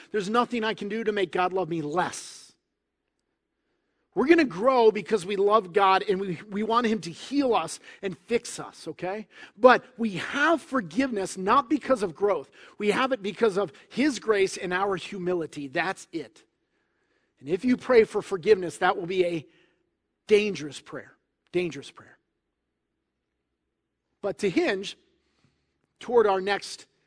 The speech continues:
ingredient in dangerous prayers for growth, let me just tell you this. I want you to pray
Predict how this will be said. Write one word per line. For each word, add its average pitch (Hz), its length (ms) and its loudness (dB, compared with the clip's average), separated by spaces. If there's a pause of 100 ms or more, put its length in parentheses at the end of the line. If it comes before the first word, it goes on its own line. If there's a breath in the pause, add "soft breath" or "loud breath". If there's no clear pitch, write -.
(460)
ingredient 185 760 -2
in 175 180 -6
dangerous 185 440 -2
prayers 196 260 -4
for 165 140 -12
growth, 196 320 -2
let 226 100 -2
me 320 80 4
just 320 220 -4
tell 240 160 2
you 208 80 -4
this. 160 260 -6 (480 soft breath)
I 285 240 4
want 277 380 0
you 226 100 -6
to 202 160 -2
pray 156 580 -8